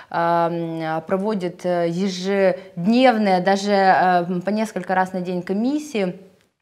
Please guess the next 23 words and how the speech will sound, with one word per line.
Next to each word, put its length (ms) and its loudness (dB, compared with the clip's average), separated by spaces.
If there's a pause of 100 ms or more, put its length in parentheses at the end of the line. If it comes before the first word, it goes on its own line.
(220)
для 140 0
того, 180 -2
чтобы 200 -8
держать 380 -2
этот 240 -6
вопрос, 540 -6
э, 340 0
ну, 240 -6 (380)
насколько 440 -2
это 160 0
возможно, 540 -4
на 100 -6
контроле. 500 -10 (680)
А, 340 4
фракция 340 2
Украинской 380 -6
морской 300 -6
партии 680 -2
собиралась 480 0
накануне 460 -6
сессии. 380 -6
Безусловно, 760 -4
топ-тема — 600 -4